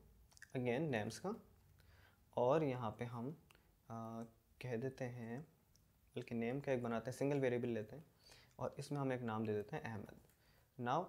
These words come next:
अहमद को प्रिंट करने के लिए हमें पता है console.log, और इसमें हम यहाँ लिख देंगे नेम। तो control S इस विंडो को क्लोज करते हैं, मिनिमाइज करते हैं,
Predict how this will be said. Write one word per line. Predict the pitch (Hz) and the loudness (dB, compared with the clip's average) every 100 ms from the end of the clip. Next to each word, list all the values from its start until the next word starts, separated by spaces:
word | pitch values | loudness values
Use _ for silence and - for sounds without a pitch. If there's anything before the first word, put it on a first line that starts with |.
| - | -4
अहमद | 127 123 135 | -2 -2 -2
को | - | 0
प्रिंट | 151 180 | 2 4
करने | 165 147 143 | 4 2 2
के | |
लिए | 143 | 2
हमें | 131 127 | 0 0
पता | 113 - | -2 -2
है | 131 143 | -6 -2
console.log, | 113 113 117 110 135 165 - 120 117 113 110 120 226 - - - _ _ _ - _ - | -2 -2 0 0 0 -4 -10 -2 -2 0 0 0 0 -4 -18 -20 _ _ _ -20 _ -2
और | 135 120 - | 2 2 0
इसमें | 170 - 151 | -4 0 0
हम | 127 120 | 2 0
यहाँ | 117 | 0
लिख | 113 113 | -2 -2
देंगे | 107 110 131 190 - - - - | -2 -2 -4 -6 -10 -20 -18 -8
नेम। | 110 101 101 - - - - - - | -6 -6 -10 -16 -20 -20 -20 -20 -20
तो | - 117 | -6 -4
control | 113 120 117 160 | 0 0 2 2
S | 208 - - - _ _ _ _ - | 2 -4 -16 -20 _ _ _ _ -10
इस | 120 120 - - - | -8 -8 -12 -18 -10
विंडो | 117 113 107 123 120 117 117 117 | -4 -2 -4 -6 -4 0 2 2
को | 117 117 | 2 -4
क्लोज | 117 123 156 156 | 0 2 2 2
करते | 151 151 | -6 -4
हैं, | 147 | -6
मिनिमाइज | 127 147 160 | -4 -4 -4
करते | - 156 160 | -4 -4 -4
हैं, | 160 165 | -6 -8